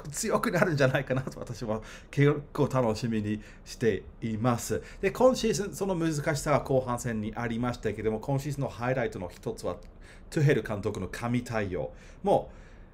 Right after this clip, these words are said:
クラブの上層部が、他のクラブでもそうだけど、なかなか表に出てこないので、難しい質問の的になるのがどうしても監督になってしまって、答えられないことも多い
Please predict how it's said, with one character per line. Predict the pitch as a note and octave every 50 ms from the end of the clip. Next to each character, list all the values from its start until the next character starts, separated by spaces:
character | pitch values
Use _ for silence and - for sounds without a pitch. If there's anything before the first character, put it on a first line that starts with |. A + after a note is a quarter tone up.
| - - - - - -
ク | - A3+
ラ | C4 C4
ブ | - B3
の | A#3 A3+ F#3
上 | C#3+ G#3+ A3 A3 A3
層 | A3 - A3 A3 G#3+ G#3+ F#3+
部 | C#3+ F3+ F3+ E3 D3+
が、 | C#3 E3+ E3+ D3+ B2 - - -
他 | G3+ A3 A3+ G#3+
の | D#3+
ク | C3
ラ | A#2
ブ | A2+
で | A#2 A2+
も | A2
そ | G#2 E3+ D#3+
う |
だ | A2+ F2+
け | - G#2+
ど、 | A2 A2
な | C#3
か | C#3+ E3
な | D#3+ D3+
か | D3+ C3+ -
表 | E3 E3+ F3+ E3+ - D3
に | C3+ A#2
出 | G#2+ D3 D3
て | - C#3+
こ | - - C#3+ D#3
な | F#3 G#3+ A3
い | A3 G#3+
の | E3+ C3 A#2
で、 | B2 E3+ F3 D3+ A#2+ G2 C3+
難 | B2+ D#3+ A3 G#3 C#4 B3+ - B3+ A#3
し | - - C4+
い | B3+
質 | - - A#3+ - - - - F#3+ F3
問 | E3 F3 F3+ F3 D#3+
の | D#3 D3
的 | C#3 E3 A#3 A#3+ A#3+ B3 C4
に | B3 A#3
な | G#3 F#3 E3
る | D#3 C#3+
の | C3 B2+
が | C3 D#3 D3
ど | - F3 G#3+
う | A#3+
し | A3+
て | -
も | F#3+ C3+
監 | - - G3 G#3+ G#3
督 | G#3+ F3 - C#3+
に | C3
な | B2+ C3
っ | C3+ -
て | C3+
し | C3 - C3+
ま | C3 B2
っ | - -
て、 | A#2+ A2
答 | - - A3 A3 A#3+ C4+ C#4+
え | C#4+
ら | C#4 C4+
れ | C4 B3+
な | B3 A#3+
い | F#3+
こ | - C3
と | B2 A#2+ G#2+
も | G#2+ G#2+ - - E3
多 | F3 D3+
い | C3 G#2+ G#2